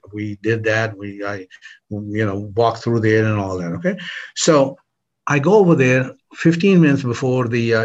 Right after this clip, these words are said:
event was going to start. And the podium is all set up. The F-, Federal Highway Administrator is there. The, uh, some other, you know, like, cabinet secretaries are standing there. Josh, to my horror, I saw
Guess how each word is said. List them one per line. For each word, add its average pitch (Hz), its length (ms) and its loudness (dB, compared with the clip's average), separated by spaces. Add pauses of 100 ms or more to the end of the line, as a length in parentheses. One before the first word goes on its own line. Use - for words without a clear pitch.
event 117 400 -4
was 113 220 -4
going 110 180 -4
to 107 80 -10
start. 104 440 -6 (300)
And 110 180 -4
the 104 80 -4
podium 123 380 -2
is 107 120 -4
all 110 180 -4
set 107 240 -6
up. 107 260 -10
The 104 140 -12
F-, 110 240 -14
Federal 113 400 -4 (180)
Highway 110 380 -2
Administrator 107 560 -8
is 104 180 -6
there. 110 260 -4 (340)
The, 110 180 -4 (120)
uh, 104 120 -6 (240)
some 107 480 -6
other, 107 440 -4
you 104 140 -8
know, 104 140 -6
like, 101 260 -8
cabinet 104 400 -6
secretaries 104 640 -8
are 104 80 -8
standing 104 400 -8
there. 101 240 -8 (2250)
Josh, 123 480 -4 (320)
to 120 80 -8
my 113 240 -2
horror, 92 540 -6 (560)
I 123 220 0
saw 113 440 -4